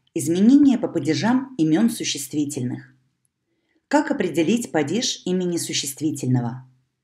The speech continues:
Упражнение сто тридцать пятое. Прочитайте.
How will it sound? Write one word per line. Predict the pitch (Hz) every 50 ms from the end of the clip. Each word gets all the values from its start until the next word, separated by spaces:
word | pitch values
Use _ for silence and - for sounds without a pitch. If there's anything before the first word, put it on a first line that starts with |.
| _ _ _ _ _ _ _ _ _ _ _
Упражнение | - - 170 170 165 - 185 185 190 185 170 165 165
сто | 165 - - 233
тридцать | 247 - - 226 214 - 196 190 185
пятое. | - 175 147 139 131 131 131 123 127 - - - _ _ _ _ _ _ _ _ _ _ _ _ _
Прочитайте. | - - - - 277 285 - 190 151 143 135 135 - - - -